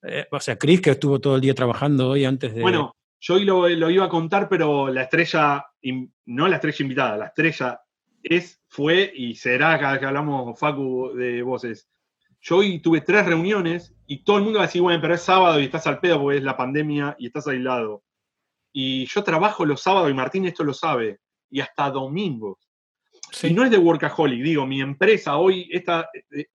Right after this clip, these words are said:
Speaker 2: el horario de trabajo es este, y de lunes a viernes y se acabó. No existe sábado,
Speaker 1: No.
Speaker 2: no existe domingo.
Speaker 1: El
Speaker 2: Te
Speaker 1: medio no
Speaker 2: levantás
Speaker 1: nos permite eso
Speaker 2: temprano,
Speaker 1: tampoco.
Speaker 2: plata.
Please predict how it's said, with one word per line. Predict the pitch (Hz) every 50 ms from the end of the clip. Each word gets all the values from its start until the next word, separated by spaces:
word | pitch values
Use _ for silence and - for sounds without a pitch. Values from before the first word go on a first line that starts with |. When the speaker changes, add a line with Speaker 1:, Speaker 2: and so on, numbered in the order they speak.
| _ -
Speaker 2:
el | 170 151 156
horario | 170 220 220 208 190
de | 170
trabajo | 175 196 214 214 - 175
es | 151 147 - _ -
este, | 175 196 196 196 - 214 220 233 - _ _ _ _ _ _
y | - 139
de | 143 156
lunes | 160 185 185 165 -
a | 156
viernes | 175 208 208 175 147
y | 147
se | 135 - 139
acabó. | 127 - 139 127 127 127 123 110 101 98 _ _ _ _ _ _ _ _ _ _ -
No | 127 165 220
existe | 220 - - 240 240 233 - -
sábado, | - - - 170 131 135 - 151 147 151
Speaker 1:
No. | 190
Speaker 2:
no | 233 -
existe | _ - 190 165 - 151
domingo. | 127 123 135 151 165 156 143 139 135 135 135 - _ _ _ _
Speaker 1:
El | - 143 143
Speaker 2:
Te | 147
Speaker 1:
medio | 175 202 214 202 190 170
no | 160 160
Speaker 2:
levantás | 160 156 147
Speaker 1:
nos | -
permite | - - 147 170 185 185 151 139
eso | 131 135 127
Speaker 2:
temprano, | 127 123 113 185 185 180
Speaker 1:
tampoco. | 110
Speaker 2:
plata. | - 151 147 147